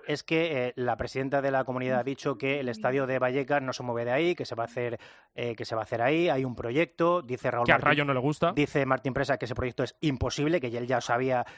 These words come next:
Speaker 1: eh, co-, eh, que existía ese proyecto, pero que es imposible hacerlo ahí. Y el Rayo Vallecano, Juanma,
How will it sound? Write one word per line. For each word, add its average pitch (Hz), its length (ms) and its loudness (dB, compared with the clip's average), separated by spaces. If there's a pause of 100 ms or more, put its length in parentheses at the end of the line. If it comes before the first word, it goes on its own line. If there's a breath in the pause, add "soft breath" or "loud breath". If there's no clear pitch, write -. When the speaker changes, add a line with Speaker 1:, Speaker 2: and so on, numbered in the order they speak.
(160 loud breath)
Speaker 1:
eh, 147 320 -10
co-, - 160 -16
eh, 131 260 -2 (240)
que 123 200 -6 (120)
existía 131 300 -2
ese 131 80 0
proyecto, 127 180 2
pero 117 140 -2
que 143 80 -2
es 135 80 -4
imposible 135 400 0
hacerlo 131 260 0
ahí. 196 240 2 (460 loud breath)
Y 151 80 6
el 151 80 6
Rayo 185 160 4
Vallecano, 170 360 2
Juanma, 165 440 2